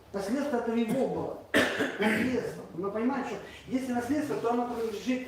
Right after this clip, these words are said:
э, кому бы то, ну, вот кому наследство это принадлежит, то считаешь его, правильно? И смотрите, е-, он, он знал, что это его наследство, но он взял это наследство и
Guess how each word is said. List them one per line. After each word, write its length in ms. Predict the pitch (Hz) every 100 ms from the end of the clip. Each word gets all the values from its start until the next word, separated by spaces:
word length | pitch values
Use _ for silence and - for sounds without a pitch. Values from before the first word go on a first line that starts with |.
| 185
э, 320 | 180 175 170 170
кому 200 | 220 254
бы 180 | 226 233
то, 80 |
ну, 300 | 233 233 202 - - -
вот 300 | 196 - -
кому 380 | 214 240 220 - -
наследство 420 | 190 220 233 214
это 120 | 202 208
принадлежит, 460 | 220 233 330 339
то 280 | 269 214 208 202
считаешь 340 | - - 254 240
его, 300 | 233 240 -
правильно? 380 | 277 - - - - - - - - -
И 40 |
смотрите, 400 | 190 262 254 - - - -
е-, 260 | - 277 - -
он, 120 | 285
он 220 | 277 277 -
знал, 240 | 311 294
что 120 | 254
это 80 | 277
его 300 | 269 254 294
наследство, 580 | - - 370 170 156 139 - - -
но 100 | 247
он 180 | 254 -
взял 240 | 285 269
это 120 | 269 254
наследство 600 | 247 - 294 302 247 247 233
и 440 | 226 220 208 -